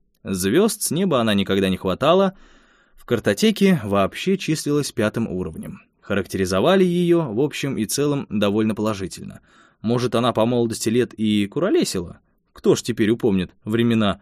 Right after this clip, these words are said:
наполеоновского вторжения? Кто скажет, не сходила ли внезапно красота с её соседок, не пропадали ли в лесу малые дети, не кисло ли молоко у коров в Имени,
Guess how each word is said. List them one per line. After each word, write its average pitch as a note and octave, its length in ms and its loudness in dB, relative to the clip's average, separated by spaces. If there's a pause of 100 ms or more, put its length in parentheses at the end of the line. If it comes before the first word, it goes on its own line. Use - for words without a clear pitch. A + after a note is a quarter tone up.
(100)
наполеоновского G#2+ 760 0
вторжения? F#2 640 -6 (200)
Кто - 220 2
скажет, A2 440 -2 (280)
не A#2+ 140 -2
сходила A2+ 420 0
ли F#2+ 240 0
внезапно G2 480 -2
красота G2 440 -4
с - 120 -10
её F2+ 380 -2
соседок, C3 640 -4 (280)
не G#2 520 0
пропадали G#2+ 540 0
ли F2+ 260 0
в F2+ 80 -8
лесу F2+ 460 -4
малые F2 400 -2
дети, B2 540 -4 (260)
не F#3+ 200 2
кисло F#3+ 320 -2
ли F#2+ 120 0
молоко F#2 560 -2 (340)
у C#3+ 100 -8
коров D3+ 500 -2
в C3 260 -6
Имени, A#2+ 440 -4